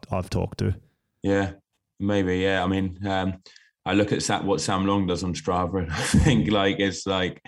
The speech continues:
Speaker 2: it's not as much as that.
Speaker 1: Yeah, well, this is the thing. So I've, I brought him up before, Reedy, a guy I have on,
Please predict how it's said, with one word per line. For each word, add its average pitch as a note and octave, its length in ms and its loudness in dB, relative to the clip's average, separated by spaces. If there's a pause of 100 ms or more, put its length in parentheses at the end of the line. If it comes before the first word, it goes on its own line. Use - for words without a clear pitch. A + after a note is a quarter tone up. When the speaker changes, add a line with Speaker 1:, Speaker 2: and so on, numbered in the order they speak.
(400)
Speaker 2:
it's F2+ 160 -2
not A2 180 4
as G2 100 2
much G#2 240 4
as G2 140 -2
that. F#2 400 -2 (240)
Speaker 1:
Yeah, F3 300 4
well, E3 160 2
this G#3 240 2
is D4 100 0
the F#3+ 140 0
thing. B2 480 0 (240)
So D3 240 2 (520)
I've, C3 220 -4
I C3 120 0
brought D#3 200 2
him F3+ 80 4
up C3+ 80 0
before, A2+ 380 0
Reedy, A#2+ 380 2
a G2+ 40 0
guy G#2 360 0
I G#2 40 0
have G2+ 120 -4
on, G2 260 0